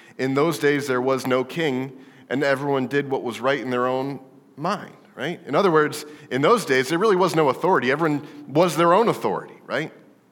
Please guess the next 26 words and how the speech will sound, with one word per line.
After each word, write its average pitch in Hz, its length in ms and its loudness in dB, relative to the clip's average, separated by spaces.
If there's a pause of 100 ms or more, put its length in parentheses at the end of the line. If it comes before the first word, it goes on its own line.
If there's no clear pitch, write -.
(840)
And 175 120 4
I 185 80 6
think 190 200 0
sometimes 180 640 2 (240)
when, 175 240 2
when 170 220 0
we 170 120 2
live 185 240 2
within 190 200 4
the 175 100 4
church, 185 420 0 (520)
we, 175 240 0
we 165 180 -2
skirt 226 460 2
this 170 220 0
issue 165 320 0
by 156 160 4
saying, 160 280 2
"Well, 151 120 2
God's 175 320 2
word 147 380 2
is 117 140 -6
my 107 160 0
authority." 90 580 -6 (960)
Well, 165 280 0 (640)
I, - 180 -10